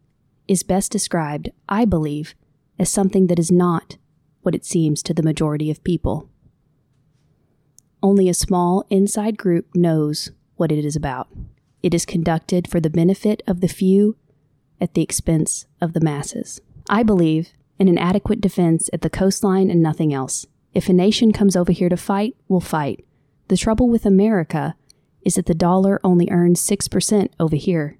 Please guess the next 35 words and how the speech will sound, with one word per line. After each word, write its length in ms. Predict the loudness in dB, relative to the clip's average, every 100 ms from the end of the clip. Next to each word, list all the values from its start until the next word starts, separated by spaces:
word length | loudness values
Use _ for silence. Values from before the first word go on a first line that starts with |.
| _
and 140 | 2 4
then 120 | 4
when 100 | 2
it 80 | 2
gets 240 | -4 -2
restless 420 | -2 0 -2 -4
and 200 | 0 0
goes 220 | 2 0 0
overseas 500 | -2 -2 0 0 0
to 80 | -2
get 180 | -4 -6
a 60 | -2
hundred 320 | 0 0 0
percent, 500 | -2 -2 -2 -4 -6 -12 _ _ _ _ _ _ -6
the 80 |
flag 520 | -4 -2 0 0 -4 -6 -4
follows 360 | 0 2 0
the 120 | -2
dollar 480 | 0 2 2 0 -2 _ _ _ _ -4
and 160 | 0 2
the 60 |
soldiers 560 | 2 0 0 0 -2 -2 -4
follow 240 | -2 0
the 100 | 0
flag. 540 | -2 -2 -4 -6 -12 -18 _ _ _ _ _ _ _ _ _ _ -2
I 100 | 0
wouldn't 340 | 2 2 2
go 220 | 2 2
to 140 | 2 2
war 480 | 2 2 2 -2 _ -6
again, 600 | -2 0 0 0 -4 -18 _
as 120 | -2 0
I 80 |
have 220 | 2 0 2
done, 400 | 2 4 4